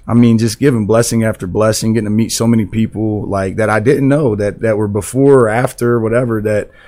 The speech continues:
when I played here, um, I mean, I always felt the love, and I always loved back. But I always did realize, though, like, there's gonna probably be a little bit of conflict in this because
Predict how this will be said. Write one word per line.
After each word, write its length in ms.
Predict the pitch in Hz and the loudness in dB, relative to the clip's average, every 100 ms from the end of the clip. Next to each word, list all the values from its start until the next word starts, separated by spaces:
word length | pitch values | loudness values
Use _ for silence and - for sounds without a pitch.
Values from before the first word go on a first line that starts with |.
| - - | -20 -8
when 140 | 107 | -2
I 100 | 110 | -2
played 300 | 101 120 127 110 | 0 4 4 4
here, 420 | 110 101 98 95 | 0 0 -2 -4
um, 680 | 95 98 95 90 92 92 90 _ _ _ _ _ | -2 -2 -2 -4 -8 -12 -18 _ _ _ _ _
I 120 | - 117 | -6 -4
mean, 580 | 120 113 104 98 92 - _ - | -2 -2 -4 -4 -8 -16 _ -6
I 100 | 113 | 0
always 400 | 135 131 107 - | 2 2 0 -2
felt 240 | 107 95 | -6 -4
the 60 | 95 | -4
love, 220 | 98 101 | -4 -2
and 80 | 120 | 0
I 40 | |
always 320 | 147 131 117 110 | 2 2 2 0
loved 260 | 113 104 | -2 0
back. 240 | 117 127 104 | -2 -2 -2
But 100 | 113 | 0
I 40 | |
always 300 | 120 143 143 127 | 2 4 2 2
did 140 | 139 | 2
realize, 420 | 135 143 123 107 107 | 2 2 2 0 -2
though, 180 | 104 | -2
like, 380 | 104 104 98 82 _ - - - _ | -2 -2 -4 -8 _ -20 -20 -20 _
there's 200 | - 120 | 2 2
gonna 180 | 113 139 | 4 2
probably 300 | 123 131 139 | 2 2 2
be 120 | 139 | 2
a 60 | 143 | 2
little 200 | 143 143 | 4 2
bit 140 | 143 | 2
of 80 | 131 | -2
conflict 520 | 131 127 135 127 143 | -2 -4 -2 -2 -2
in 80 | 131 | 0
this 200 | 135 139 | 0 0
because 760 | - 113 - 113 110 104 92 - | -4 -6 -2 -2 0 -2 -6 -10